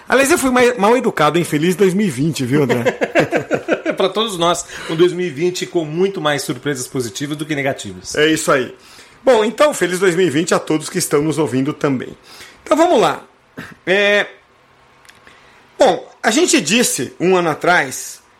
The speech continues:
Speaker 1: que pesquisa por voz seria uma tendência no ano de dois mil e dezenove. Então a gente dava isso como algo que,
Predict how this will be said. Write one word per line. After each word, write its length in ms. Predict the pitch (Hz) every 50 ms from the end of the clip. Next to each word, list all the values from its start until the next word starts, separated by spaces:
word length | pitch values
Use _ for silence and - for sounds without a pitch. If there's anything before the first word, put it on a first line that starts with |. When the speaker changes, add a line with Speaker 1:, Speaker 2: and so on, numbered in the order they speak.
| _ _ _ _ _ _ _ -
Speaker 1:
que 140 | - 247
pesquisa 760 | 247 - - 269 240 - - - - - 269 302 277 277 262
por 220 | 262 - 247 208 147
voz 640 | 110 120 151 160 170 185 185 - - - - - - _ _ _ _ _ _ -
seria 360 | - - 196 190 185 196 202
uma 100 | 208 220
tendência 800 | 220 - 208 180 156 135 156 160 156 139 - - - 113 - - - _ _ _ _ _ _ _ _ _ _ _ _ _ -
no 180 | 135 147 151 156
ano 300 | 156 156 156 156 147 143
de 120 | 131 143
dois 180 | 139 151 143 131
mil 100 | 143 147
e 20 |
dezenove. 560 | 131 147 151 139 135 127 117 113 110 - - - - - _ _ _ _ _ - - - 117 120
Então 380 | 135 127 131 127 123 - 156 151
a 60 | 147
gente 260 | 131 160 156 - -
dava 280 | - 156 156 135 139 135
isso 180 | 143 143 143 -
como 260 | - 151 143 151 147
algo 480 | 143 147 147 156 156 143 160 170 165 - - - - - - _ - - _ _ _ _ _ _ - - _ _ _ _ _ _ _
que, 420 | - - 170 175 175 170 170 160